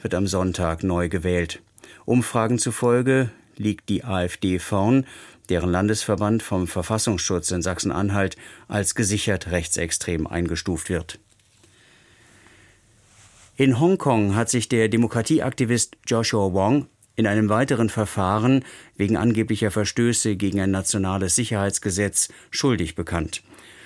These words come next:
Der neunundzwanzigjährige räumte Agenturberichten zufolge ein, mit ausländischen Kräften zusammengearbeitet und dadurch die nationale Sicherheit gefährdet zu haben. Ihm droht lebenslange Haft.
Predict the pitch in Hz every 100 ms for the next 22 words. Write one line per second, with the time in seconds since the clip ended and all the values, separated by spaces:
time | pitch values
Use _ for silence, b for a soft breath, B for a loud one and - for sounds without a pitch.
0 | B B 107 101 113 120 - 113 104 113
1 | 113 113 120 117 120 92 107 110 107 95
2 | 101 98 117 104 104 - 107 104 - 98
3 | 98 82 87 98 117 110 B B 101 -
4 | 104 117 113 104 98 - 95 - 104 -
5 | 107 92 110 95 110 123 92 82 90 95
6 | 107 110 123 B B B - 101 107 110
7 | 107 110 104 101 107 101 101 95 107 110
8 | 92 - 92 120 110 101 - 82 78 80
9 | 85 - B B B B 123 123 113 117
10 | 117 110 104 104 95 98 85 85 82 80
11 | -